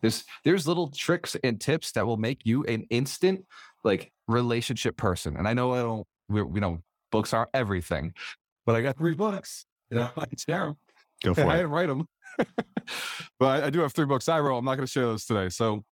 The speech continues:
Speaker 1: the first one for somebody who wants to make a lot of money in relationships is this book, Meet a hundred People by, uh, Pat Headley.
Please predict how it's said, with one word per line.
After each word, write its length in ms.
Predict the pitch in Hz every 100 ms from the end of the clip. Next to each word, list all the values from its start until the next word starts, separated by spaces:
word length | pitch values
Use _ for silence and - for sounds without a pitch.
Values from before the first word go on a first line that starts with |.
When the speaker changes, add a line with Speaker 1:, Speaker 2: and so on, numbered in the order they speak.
| -
Speaker 1:
the 160 | 101 98
first 360 | - 139 160
one 200 | 143 113
for 160 | 113 -
somebody 340 | - 120 127
who 120 | 120
wants 360 | 101 98 120 -
to 60 | 113
make 160 | 107
a 40 | 95
lot 260 | 87 92
of 60 | 120
money 240 | 104 107
in 80 | 104
relationships 720 | 85 82 92 131 - 160 - - -
is 180 | 95
this 120 | 92 -
book, 320 | 107 87 - -
Meet 380 | 90 92 113 -
a 80 |
hundred 440 | 85 87 95 92 85
People 420 | 95 82 - - _ - _ _
by, 260 | 92 87
uh, 200 | 82 78
Pat 280 | 71 - 107
Headley. 420 | 101 92 78 -